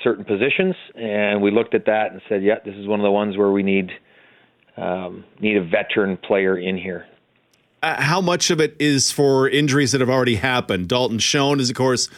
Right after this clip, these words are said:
Speaker 2: banged up, and Rasheed Bailey was, was on the limp late in the game against Calgary.
Speaker 1: Yeah, you know, you run into a situation where your practices are gonna be hindered,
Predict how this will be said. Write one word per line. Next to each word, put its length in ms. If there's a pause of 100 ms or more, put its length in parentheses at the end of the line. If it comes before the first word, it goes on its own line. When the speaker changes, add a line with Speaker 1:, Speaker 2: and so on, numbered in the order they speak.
(280)
Speaker 2:
banged 380
up, 280
and 280
Rasheed 400
Bailey 300
was, 320 (280)
was 160
on 160
the 80
limp 300
late 240
in 80
the 80
game 240
against 260
Calgary. 540 (580)
Speaker 1:
Yeah, 400
you 100
know, 140
you 160
run 160
into 220
a 100
situation 760
where 420
your 160
practices 600
are 80
gonna 220
be 260
hindered, 460